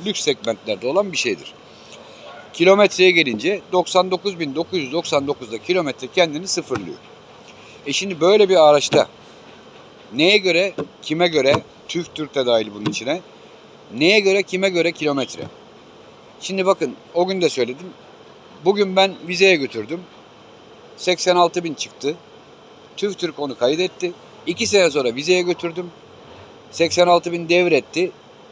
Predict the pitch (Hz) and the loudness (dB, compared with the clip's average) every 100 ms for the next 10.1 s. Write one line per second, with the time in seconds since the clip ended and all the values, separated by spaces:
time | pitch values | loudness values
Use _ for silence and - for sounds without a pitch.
0 | - - - - 156 170 151 123 143 185 | -20 -20 -12 -8 -2 2 4 4 2 -2
1 | - - 160 170 165 185 - - - 160 | -14 -20 -4 4 4 4 0 -20 0 0
2 | - 156 165 160 170 151 113 107 175 185 | 2 2 2 2 -2 -2 -4 -2 -4 -2
3 | 185 170 175 156 135 156 - - 156 151 | -6 -4 0 0 0 -2 -2 -4 -2 -2
4 | 160 135 107 120 156 170 - - - - | -6 -8 -10 -6 -6 -6 -12 -20 -20 -20
5 | - 175 175 180 - - - - - - | -4 -2 0 -4 -6 -20 -20 -20 -20 -20
6 | - - - - 156 - - 180 180 180 | -20 -20 -6 -4 -4 -8 -16 -8 2 2
7 | 175 160 160 139 104 - 76 - - - | 2 -2 -2 -2 -2 -6 -20 -20 -20 -20
8 | - - - - - - - 196 202 202 | -20 -20 -20 -20 -20 -20 -4 2 2 2
9 | 202 190 - 170 139 147 170 185 143 143 | 0 0 4 4 4 -2 2 2 0 -4